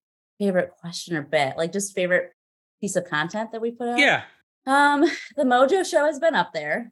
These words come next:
Speaker 1: That was definitely a fun one. Um, gosh, I don't even know. I,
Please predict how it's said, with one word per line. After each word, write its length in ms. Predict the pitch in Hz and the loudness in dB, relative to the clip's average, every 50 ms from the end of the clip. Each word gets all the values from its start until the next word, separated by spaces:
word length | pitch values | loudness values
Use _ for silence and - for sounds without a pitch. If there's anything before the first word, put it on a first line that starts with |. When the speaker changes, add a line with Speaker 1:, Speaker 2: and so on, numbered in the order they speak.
| _ - | _ -6
Speaker 1:
That 140 | 175 175 | -4 -2
was 380 | 175 190 202 190 190 - - - _ _ _ _ - | 0 0 -2 -2 -4 -8 -10 -14 _ _ _ _ -2
definitely 400 | 202 185 180 202 190 185 185 190 | -2 0 0 -2 -4 -2 -2 -2
a 60 | 202 | -2
fun 260 | 196 - 185 165 156 156 | -2 -2 -2 -2 -2 -2
one. 400 | 147 147 147 147 160 175 180 - | -4 -6 -6 -4 -4 -6 -6 -6
Um, 580 | - 156 160 156 156 156 151 151 151 160 139 - _ _ _ _ _ _ _ _ _ _ _ _ _ _ _ _ - - | -6 -4 -4 -2 -2 -4 -6 -6 -8 -12 -12 -16 _ _ _ _ _ _ _ _ _ _ _ _ _ _ _ _ -14 -12
gosh, 280 | - 123 107 - - | -12 -12 -12 -12 -6
I 100 | 160 151 | -4 -2
don't 220 | 156 147 147 147 147 | -2 0 -2 -4 -6
even 160 | 139 143 139 | -6 -6 -8
know. 380 | 143 143 139 135 135 135 - _ _ _ _ - | -8 -8 -8 -8 -10 -10 -12 _ _ _ _ -12
I, 100 | 208 | -12